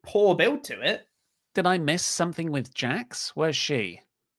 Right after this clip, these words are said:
Speaker 1: She wasn't with her match last week, even though Shayna accompanied her to Jax's match last week.
Speaker 2: I don't know. Maybe Ja-, maybe this is building a tag match to, to become the number one contenders to the tag titles again.
Speaker 1: <sighs> Sure.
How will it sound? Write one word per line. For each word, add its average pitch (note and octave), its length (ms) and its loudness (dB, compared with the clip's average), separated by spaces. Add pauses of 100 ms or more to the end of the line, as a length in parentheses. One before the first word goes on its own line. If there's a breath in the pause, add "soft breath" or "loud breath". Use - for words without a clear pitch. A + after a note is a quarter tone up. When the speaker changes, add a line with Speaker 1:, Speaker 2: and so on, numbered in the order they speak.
(1400)
Speaker 1:
She - 100 -8
wasn't D#3 260 0
with C#3+ 120 -2
her D3 120 2
match D3 260 0
last D3+ 260 2
week, C3 200 -2
even C#3 140 0
though C3+ 100 -2
Shayna C3+ 340 2
accompanied C3 420 -6
her C3 140 0
to C#3 120 -4
Jax's D3 440 -2
match A2 260 -8
last A#2 240 -8
week. C3+ 340 -4 (1000)
Speaker 2:
I C3 120 0
don't A#2+ 120 -4
know. A#2 80 2
Maybe B2+ 360 2
Ja-, C3+ 220 0
maybe C#3 280 2
this B2+ 180 -2
is G#2+ 120 -8 (200)
building A2 300 -2
a G2 80 -8
tag F#2+ 380 -12
match F#2 460 -10
to, F#2+ 400 -8
to - 120 -16
become G#2 320 -8
the G2 60 -8
number G2 260 -8
one F#2+ 200 -6
contenders F#2+ 600 -10
to - 80 -18
the - 100 -18
tag F#2 280 -12 (220)
titles F2+ 600 -12 (180)
again. - 220 -10 (300 loud breath)
Speaker 1:
<sighs> - 320 -20
Sure. C3 540 -2